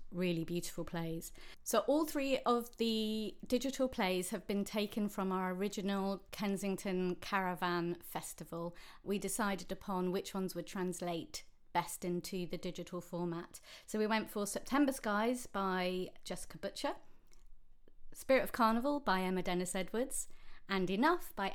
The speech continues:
Abby Zakarian, and they are all fabulous. We were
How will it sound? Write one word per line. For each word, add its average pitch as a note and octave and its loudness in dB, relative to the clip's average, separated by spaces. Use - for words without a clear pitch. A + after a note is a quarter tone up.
Abby F#3+ 0
Zakarian, F3 2
and E3+ 2
they E3+ 2
are E3+ 0
all C4 4
fabulous. E3 2
We A3 4
were G3+ 4